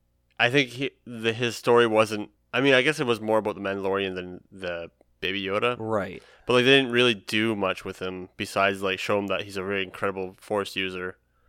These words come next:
Speaker 1: when he wants to be. Um,
Speaker 2: What, w-, sorry, what do you mean? They
Speaker 1: Like, they didn't really do, like, we didn't learn anything about him this season.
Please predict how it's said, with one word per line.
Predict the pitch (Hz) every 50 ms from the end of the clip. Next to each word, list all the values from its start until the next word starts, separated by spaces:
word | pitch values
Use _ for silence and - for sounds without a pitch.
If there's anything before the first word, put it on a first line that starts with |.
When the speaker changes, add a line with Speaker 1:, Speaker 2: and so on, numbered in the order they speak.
| _ _ _ _ _ _
Speaker 1:
when | _ 110 104
he | 101 107
wants | 98 98 95 95 95 -
to | - 90
be. | 87 87 87 87 90 - _ _ _ _ _ _ _ _ _ _ _ _ _ _ _ _ _ _ _ _ _
Um, | - 92 92 90 90 87 87 87 87
Speaker 2:
What, | 123 131 147 135 117
w-, | 139 - - 135
sorry, | 127 - 123 107 104
what | 110 113
do | 110 110
you | 107 104
mean? | 101 101 101 98 90 98 101 - _ _ _ _ _ _ _ _ _ _ _ _ _ -
They | 117 107 95 90 90 87 80 85 95 98 _ _
Speaker 1:
Like, | - 131
they | 147 170
didn't | 165 147 135
really | 135 135 131 123 110 - _ _ _ _ _ _ _ _ _ 127 117 110
do, | - 123 131 143 135 117
like, | 107 104 104
we | 110 127 139
didn't | 131 110 107 110 117
learn | 117 120 135 139
anything | 120 101 98 95
about | 90 90 82 -
him | - 87 85 85 - _ _
this | 95 98 -
season. | - - 101 92 92 87 85